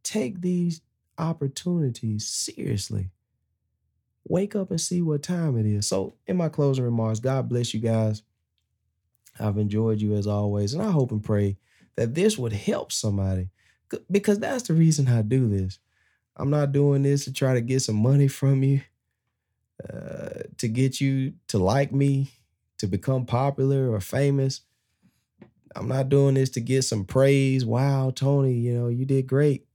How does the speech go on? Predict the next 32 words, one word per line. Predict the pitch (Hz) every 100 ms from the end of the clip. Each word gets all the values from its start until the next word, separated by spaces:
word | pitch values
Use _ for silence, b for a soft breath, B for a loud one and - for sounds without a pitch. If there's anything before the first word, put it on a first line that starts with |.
| -
I'm | 147 -
not | 214 233
doing | 233 392 381
it |
for | - 127
that. | 113 - _ _ _ _ -
I |
don't | 254 320
need | 392 480 403
that. | 127 107 - _ _ _ _ _ _ _ _ _
I | - 113
want | 139 135 120 90
God | 160 175 175 160
to | -
reward | 139 123 120 180 196 127
me. | 104 95 92 _ _ _ _ _ _ _ _ _ _ _ _ _ _ _ _ -
I |
want | 151 185 185
him | 180 175
to | 156
reward | 143 143 - - -
me | 117 95 98 _ _ _ _ _ _
for | - 156
doing | 151 160 160
the | 151
job | 151 156 156 156
that | 147
he | 147
sent | 147 - 139 139
me | 131
to | 131
do. | 156 233 185